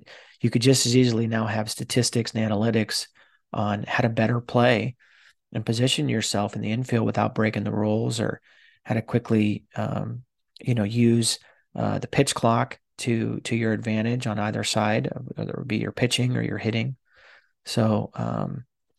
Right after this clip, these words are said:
we'll sort of see how this plays out. But, you know, again, um, along with the increased employment of players, you're gonna be able to see more athletic and more fun,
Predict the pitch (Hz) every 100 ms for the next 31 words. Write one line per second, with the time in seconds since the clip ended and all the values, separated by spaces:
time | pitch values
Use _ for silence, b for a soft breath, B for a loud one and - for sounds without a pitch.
0 | - 127 131 123 - 131 113 113 - -
1 | 104 107 120 117 - - 110 - - b
2 | b b b b b b b b b b
3 | b b _ 143 151 139 120 139 185 147
4 | 127 123 - 135 123 113 110 101 - -
5 | 117 127 147 127 123 110 - 131 120 107
6 | - 123 113 104 - 170 175 135 120 110
7 | - - - 120 117 117 120 123 131 123
8 | - 123 123 117 110 110 104 - 117 127
9 | 127 120 110 113 110 - - 131 123 110